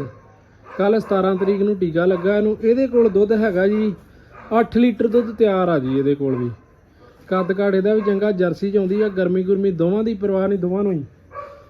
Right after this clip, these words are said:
ਤੋਰ ਵੀਰ ਇਹਨੂੰ ਵੀ ਮਾੜਾ ਜਿਹਾ। ਆ ਵੇਖੋ ਜੀ, ਵੇਖ ਸਕਦੇ ਆ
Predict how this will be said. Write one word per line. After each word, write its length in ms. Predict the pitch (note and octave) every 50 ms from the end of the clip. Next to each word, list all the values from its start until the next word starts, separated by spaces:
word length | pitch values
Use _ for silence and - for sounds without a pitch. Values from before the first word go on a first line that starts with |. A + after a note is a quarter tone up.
| - -
ਤੋਰ 260 | A3 A3+ A#3+ B3 B3
ਵੀਰ 180 | B3+ C4 C4+ B3+
ਇਹਨੂੰ 220 | A#3+ A3+ A3+ A#3
ਵੀ 60 | A#3
ਮਾੜਾ 260 | A#3 G#3+ G3 D#3+ D3+ D3
ਜਿਹਾ। 220 | D3 C#3+ C3+ B2+ - - - - - - - - - C#5+ - - - - - - - - - - - - - - - - - - - - - - - - - - - - -
ਆ 120 | E3+ E3
ਵੇਖੋ 300 | D3+ C3+ B2+ - - C3
ਜੀ, 140 | B2 B2 A#2 G#2 - - - - - - - - - - - - - - - - - - - - - - - - - - - - - - - - - - - - - - - D5 C6+ D5 C#5+ C#5+ - - - - - - - - - - - - - - - -
ਵੇਖ 260 | D3 D3+ D#3 E3 E3
ਸਕਦੇ 360 | - E3+ F3 F3 E3+ F#3 G#3 G#3
ਆ 100 | G3+